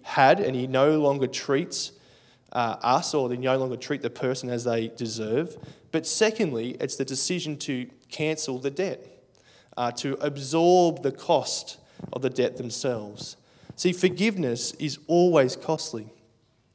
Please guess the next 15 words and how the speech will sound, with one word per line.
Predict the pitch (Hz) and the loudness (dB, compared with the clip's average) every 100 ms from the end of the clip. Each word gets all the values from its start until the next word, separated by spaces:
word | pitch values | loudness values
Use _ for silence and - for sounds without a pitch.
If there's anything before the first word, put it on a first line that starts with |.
| - 139 | -6 0
Um, | 123 113 104 - - - - - | 2 2 -4 -12 -20 -20 -20 -6
a | 143 | -2
friend | - 165 170 | 6 6 8
borrows | 156 151 143 | 10 10 10
your | 135 | 2
car, | - 151 170 208 - - - - _ _ | 4 6 8 4 -4 -14 -16 -20 _ _
uh, | - 123 113 | -2 0 0
he, | 131 139 | -2 -2
he | 135 127 - - _ _ _ _ _ - | -2 -6 -10 -18 _ _ _ _ _ 0
to-, | 165 151 - | 4 4 4
like, | 135 123 | 2 2
drives | - 147 156 143 | 8 12 12 10
it, | 156 - - - | 2 0 -14 -10
totals | - 165 165 151 | 2 4 4 2
it, | 143 | -2